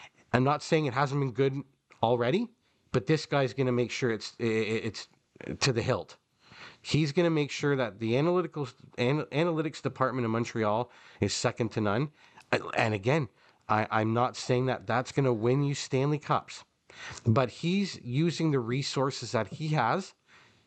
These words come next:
and you're not, you're not gonna beat him in certain aspects where Montreal can throw money at those types of things.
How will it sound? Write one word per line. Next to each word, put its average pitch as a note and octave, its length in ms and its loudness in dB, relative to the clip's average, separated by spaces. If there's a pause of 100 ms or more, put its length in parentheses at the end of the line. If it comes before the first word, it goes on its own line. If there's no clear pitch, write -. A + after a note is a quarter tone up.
(260)
and C3+ 280 4
you're C#3+ 220 2
not, E3 220 2 (280)
you're C#3+ 240 2
not G3+ 200 0
gonna F#3+ 140 4
beat D3 240 -2
him D3 260 0 (420)
in B2 120 4
certain C3+ 600 -2 (160)
aspects B2+ 640 -2 (240)
where A#2 180 4
Montreal B2 460 0
can A#2+ 160 -6
throw A#2 240 0
money A2 340 0
at A2 260 0 (400)
those A2+ 480 0
types G#2 340 -4
of F#2+ 60 -12
things. D#2+ 380 -4